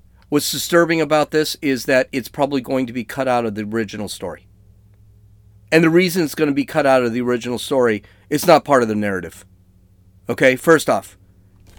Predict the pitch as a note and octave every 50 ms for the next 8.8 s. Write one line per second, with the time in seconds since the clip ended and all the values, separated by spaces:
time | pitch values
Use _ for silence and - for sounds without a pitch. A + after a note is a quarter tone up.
0 | - - - - E3 E3+ D#3 - F#3 E3+ D#3+ D#3 - - E3 D#3+ - - F3+ D3+
1 | D#3 F3+ F#3 F#3 - _ _ _ _ _ _ _ _ - _ _ _ _ _ _
2 | _ _ _ _ _ - D3+ C3 F3 D#3+ D#3+ E3 D#3+ D3+ C3 C#3+ C3+ A2+ A2 -
3 | - B2 G#2+ G2 G2 F#2 - G2+ - - - - - - - - _ _ _ _
4 | _ _ _ _ _ _ _ _ _ _ _ _ _ _ _ _ _ _ _ _
5 | _ _ _ _ _ _ E3+ D#3+ - - - G3+ G#3 F#3 - G3 G3 F#3+ F#3+ -
6 | - _ _ _ _ _ C#3+ D#3 - - D#3 E3+ G3+ A3 A3 G3 - - G3 E3+
7 | - D#3 C3 A2+ - D#3+ C3+ - - E3+ D#3 D3+ C#3+ D3+ D3 C3+ B2+ - _ _
8 | _ _ - B2+ C3+ D#3 D#3+ - G3+ D#3+ G#2 - - - - -